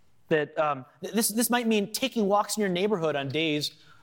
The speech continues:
um, when it's not snowing or raining. It actually looks like it's sunny out there.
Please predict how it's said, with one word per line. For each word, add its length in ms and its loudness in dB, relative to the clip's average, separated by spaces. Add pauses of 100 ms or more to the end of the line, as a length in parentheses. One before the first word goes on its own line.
(240)
um, 240 2
when 140 -2
it's 140 -8
not 240 0
snowing 540 -2
or 160 0
raining. 360 -2
It 80 -2
actually 340 -2
looks 200 -2
like 120 -2
it's 100 -4
sunny 220 -2
out 100 -12
there. 120 -10